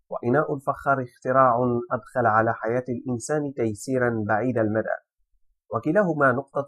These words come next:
تحول في تاريخ الإنسان. أما الإهرام أو قصور فيرساي أو ناطحات السحاب أو مركبات القمر فماذا تعني؟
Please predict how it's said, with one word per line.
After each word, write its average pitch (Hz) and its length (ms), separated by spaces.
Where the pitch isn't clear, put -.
تحول 131 560
في 120 120
تاريخ 117 380
الإنسان. 113 540
أما 110 200
الإهرام 131 480
أو 117 60
قصور 123 480
فيرساي 131 680
أو 139 140
ناطحات 170 440
السحاب - 500
أو 120 120
مركبات 135 540
القمر 131 400
فماذا 147 560
تعني؟ 107 400